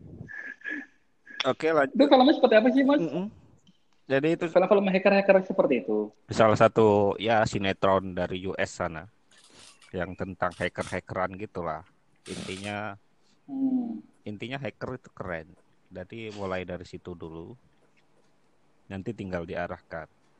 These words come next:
Speaker 1: Setelah tahu hacker itu keren, mau jadi hacker nggak? Setelah tahu pengen jadi hacker, nanti diarahin. Oh, kalau mau jadi hacker, belajar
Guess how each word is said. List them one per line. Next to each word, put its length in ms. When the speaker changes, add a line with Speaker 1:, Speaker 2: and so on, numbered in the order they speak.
Speaker 1:
Setelah 320
tahu 240
hacker 400
itu 160
keren, 320
mau 160
jadi 320
hacker 320
nggak? 240
Setelah 400
tahu 240
pengen 320
jadi 160
hacker, 400
nanti 320
diarahin. 640
Oh, 320
kalau 240
mau 80
jadi 320
hacker, 240
belajar 400